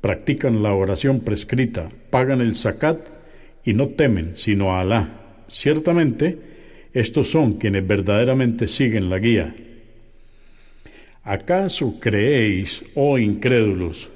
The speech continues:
que quienes proveen agua a los peregrinos y quienes se encargan del cuidado de la mezquita sagrada son iguales que aquellos que creen en Alá en el día del juicio y luchan por la causa de Alá?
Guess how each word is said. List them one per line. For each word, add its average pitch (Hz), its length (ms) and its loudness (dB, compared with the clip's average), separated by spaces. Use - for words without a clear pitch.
que - 80 0
quienes 110 300 -2
proveen 151 680 0
agua 117 380 0
a 98 40 0
los 101 160 0
peregrinos 117 800 0
y 131 100 -2
quienes 120 280 0
se 131 80 0
encargan 165 500 0
del 113 160 0
cuidado 117 300 2
de 165 80 2
la 120 60 2
mezquita 113 520 -2
sagrada 107 880 -2
son 170 320 0
iguales 120 680 0
que 110 140 0
aquellos 120 560 0
que - 160 -6
creen 127 340 2
en 104 140 2
Alá 107 560 0
en 104 140 -2
el 95 100 0
día 123 140 2
del 139 100 4
juicio 117 600 0
y 113 100 0
luchan 104 580 0
por 101 160 -2
la 87 100 -2
causa 127 380 2
de 92 160 -4
Alá? 98 300 -2